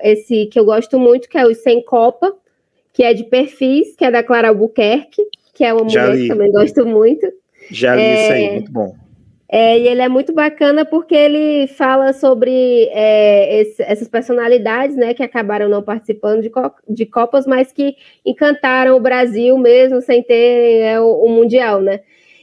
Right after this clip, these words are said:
Speaker 1: E,
Speaker 2: Se você,
Speaker 1: assim,
Speaker 2: se você quiser
Speaker 1: uhum.
Speaker 2: indicar algum que não esteja com você, fica à vontade também, tá? Não precisa mostrar, não.
Speaker 1: Claro. <laughs>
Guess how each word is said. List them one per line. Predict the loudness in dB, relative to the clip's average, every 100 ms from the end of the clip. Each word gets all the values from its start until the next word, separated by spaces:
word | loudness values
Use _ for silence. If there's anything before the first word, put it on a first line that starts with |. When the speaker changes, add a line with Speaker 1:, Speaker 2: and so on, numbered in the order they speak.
| -8
Speaker 1:
E, | -2 0
Speaker 2:
Se | 2 2
você, | 0 0 0 0 0
Speaker 1:
assim, | 0 0
Speaker 2:
se | -2
você | -4 -4 -4
quiser | -2 -2 0
Speaker 1:
uhum. |
Speaker 2:
indicar | -2 -4 -2
algum | -4 -4 -6 -6
que | -8 -6 -4
não | -4
esteja | -4 -4 -4
com | -4
você, | -2 -2 -2
fica | -4 -4
à |
vontade | -6 -4 -4 -4
também, | -4 -2 -2
tá? | -4
Não |
precisa | -6 -6 -4
mostrar, | -4 -2 -2 -2
não. | -4
Speaker 1:
Claro. | -2 -2
<laughs> | -2 -6 -4 -4